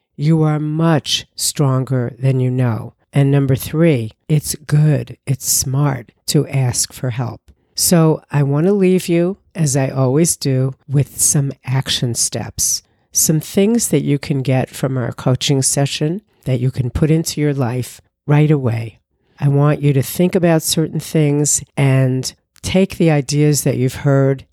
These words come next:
and put them into your daily life. So let's just pick one to start, whichever one you're most comfortable with or whichever one you're least comfortable with. You can always come back to re-listen to this episode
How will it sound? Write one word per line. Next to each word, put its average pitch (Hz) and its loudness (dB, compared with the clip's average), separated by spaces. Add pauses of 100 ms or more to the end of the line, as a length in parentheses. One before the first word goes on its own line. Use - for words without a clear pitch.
and 131 -4
put - 0
them 156 0
into 131 -2
your 135 -2
daily 123 -4
life. 113 -10 (180)
So - 2
let's 190 0
just - 0
pick - -2
one 127 0
to 131 -2
start, 107 -4
whichever 131 -2
one 123 0 (200)
you're 139 2
most 135 -2
comfortable 160 -2
with 151 -2 (260)
or 170 0
whichever 185 2
one 180 4
you're 156 2
least 156 0
comfortable 117 -4
with. 110 -10 (380)
You 151 2
can 139 0
always 139 2
come 180 0
back 131 0
to - 0
re-listen 151 0
to - -2
this 135 -2
episode 123 -2